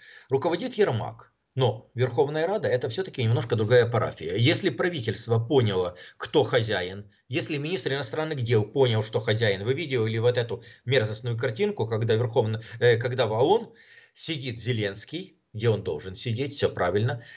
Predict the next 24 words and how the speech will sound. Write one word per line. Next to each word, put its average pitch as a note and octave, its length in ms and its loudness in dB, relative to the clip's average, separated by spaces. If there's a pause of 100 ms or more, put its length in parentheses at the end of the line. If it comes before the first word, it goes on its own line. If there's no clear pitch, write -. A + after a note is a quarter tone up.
(260)
Рядом D#3 340 4
с A#2 140 -4
ним E3+ 260 -2
должен A2 420 2
сидеть B2 560 -4
министр A2 460 -4
иностранных B2+ 580 0
дел. G#2+ 300 -2
Министр D3+ 420 0
сидит C#3+ 380 -2
сзади, G#2+ 500 4
а B2 120 4
рядом F#3 320 2
сидит F#2 340 -8
заведующий C#3+ 480 0
канцелярией B2+ 640 0
Ермак. A2 540 2 (560)
Вице-президент, C#3 960 0
канцлер. C3+ 600 -2 (300)
Он G#2+ 140 -6
себя A#2+ 240 0
так A#2 180 -2
в-, A2+ 60 -10 (340)
считает. A#2 560 -2